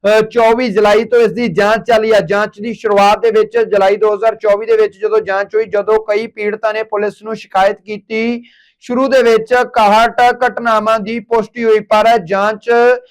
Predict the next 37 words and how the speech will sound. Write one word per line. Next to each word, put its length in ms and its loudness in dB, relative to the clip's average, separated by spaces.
ਦੇ 200 2
ਅੰਤ 300 -2
ਤੱਕ 320 0
ਇਹ 100 2
ਗਿਣਤੀ 420 -6
ਤਿੰਨ 300 -6
ਸੌ 260 -2
ਤੱਕ 300 -2
ਪਹੁੰਚ 340 -4
ਗਈ। 300 -4
ਇਸ 80 0
ਫਰਾਡ 420 2
ਦੇ 120 2
ਵਿੱਚ 280 2
ਲਗਭਗ 720 0
ਪੰਜਾਹ 480 2
ਲੱਖ 280 0
ਤੋਂ 220 -2
ਵੱਧ 320 0
ਜਿਹੜਾ 440 2
ਡਾਲਰ 440 0
ਦਾ 260 2
ਫਰਾਡ 500 2
ਹੋਇਆ, 260 4
ਨੁਕਸਾਨ 640 -4
ਹੋਇਆ। 280 2
ਮਈ, 500 -2
ਅਹ, 560 -4
ਇੱਕੀ 320 -4
ਮਈ 220 0
ਵੀਹ 220 -4
ਸੌ 200 -2
ਪੱਚੀ 320 -2
ਨੂੰ 160 -6
ਛਾਪੇਮਾਰੀ 640 0
ਅਤੇ 200 -2
ਵੱਡੀ, 380 -4